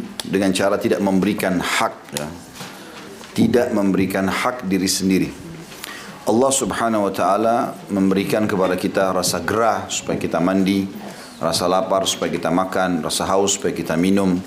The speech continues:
Allah membuat mata kita suka melihat pemandangan yang indah supaya memang kita menjaga semua itu. Dan Allah membuat hidung kita tidak suka dengan bau busuk, telinga kita tidak suka dengan suara bising,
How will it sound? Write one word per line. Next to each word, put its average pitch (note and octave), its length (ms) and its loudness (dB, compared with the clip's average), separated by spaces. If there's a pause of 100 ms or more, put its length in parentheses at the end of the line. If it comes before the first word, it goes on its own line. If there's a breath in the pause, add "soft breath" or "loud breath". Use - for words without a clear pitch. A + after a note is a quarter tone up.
(720 loud breath)
Allah C3 240 6
membuat A2 560 2
mata F#2+ 240 0
kita G2 240 0
suka - 320 0
melihat F#2+ 480 0
pemandangan F2 480 2
yang F2 160 0
indah F#2 560 2
supaya F2 320 -2
memang F2+ 240 2
kita G2 400 -2 (560)
menjaga G#2 560 2
semua F#2 320 2
itu. F2 240 -2 (840)
Dan G2 200 2
Allah A#2 260 4
membuat G#2+ 460 2
hidung F#2+ 240 2
kita G2 160 2
tidak F2+ 240 2
suka G#2 260 0
dengan F2+ 220 2
bau E2+ 180 4
busuk, F2+ 380 2 (420 loud breath)
telinga F2+ 300 2
kita G2 160 2
tidak F2 240 0
suka F2+ 320 0
dengan F2 240 2
suara F2 240 2
bising, F2+ 560 2